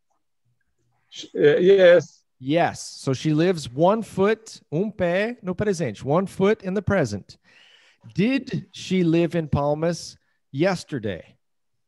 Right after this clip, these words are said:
Speaker 1: Yes.
Speaker 2: Yes. So one foot in the present, one foot in the past. What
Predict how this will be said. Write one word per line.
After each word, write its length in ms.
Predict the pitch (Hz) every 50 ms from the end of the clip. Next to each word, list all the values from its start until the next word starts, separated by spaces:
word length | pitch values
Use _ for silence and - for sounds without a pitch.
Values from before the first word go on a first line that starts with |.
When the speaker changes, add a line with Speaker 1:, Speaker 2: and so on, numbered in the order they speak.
| _ _ _ _ _ _ _ _ _ _ _ _
Speaker 1:
Yes. 560 | 294 170 170 160 143 139 139 139 127 - _ _ _ _ _
Speaker 2:
Yes. 560 | - 117 151 180 151 90 98 - - - - - -
So 260 | - - 208 185 139
one 320 | 120 117 135 160 196 220
foot 240 | 185 - 208 208 208
in 60 | 202
the 60 | 185
present, 520 | - - 180 180 175 175 160 196 202 165 123
one 300 | 135 143 139 143 151 160
foot 200 | - - 165 160
in 80 | 156 151
the 80 | 160
past. 560 | - 147 151 139 113 87 85 - - - _ _ _ _ _ _ _ _ _ _ _ _ -
What 480 | 120 120 131 151 170 208 220 214 -